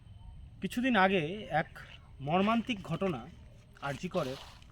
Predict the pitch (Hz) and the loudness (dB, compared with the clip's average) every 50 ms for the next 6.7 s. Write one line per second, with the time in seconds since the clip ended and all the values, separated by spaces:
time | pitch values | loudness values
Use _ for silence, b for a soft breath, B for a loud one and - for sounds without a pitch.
0 | - - - - - - - - - - 127 117 156 180 180 165 151 - 220 - | -20 -20 -20 -20 -20 -20 -20 -20 -18 -14 -4 2 4 6 6 6 4 0 -4 -10
1 | - - - - - - - - 123 156 185 208 214 214 - - 170 - 208 208 | -12 -16 -20 -20 -20 -20 -18 -8 -4 -2 0 2 0 0 -2 -4 -4 0 2 2
2 | 208 202 190 208 208 190 185 - - - 147 156 175 196 214 175 131 120 123 135 | 4 4 4 2 0 -2 -6 -12 -8 -2 0 2 4 4 4 4 2 0 -6 -10
3 | - - - - - - - - - 180 185 180 160 165 170 175 190 214 208 175 | -12 -16 -16 -16 -18 -16 -4 2 6 6 6 8 8 6 6 6 6 6 6 6
4 | 190 170 131 107 120 151 - - - - - - - - - - - - - - | 4 2 0 -2 -6 -10 -16 -20 -20 -20 -20 -20 -20 -20 -20 -18 -16 -14 -14 -14
5 | - - - - - - - - - - - - - - - - - 170 175 180 | -16 -18 -20 -20 -20 -20 -20 -20 -18 -18 -16 -16 -18 -18 -12 -4 0 2 6 6
6 | 185 160 170 165 - 196 180 202 202 202 - 269 285 | 6 6 4 0 2 2 6 6 6 6 6 2 -4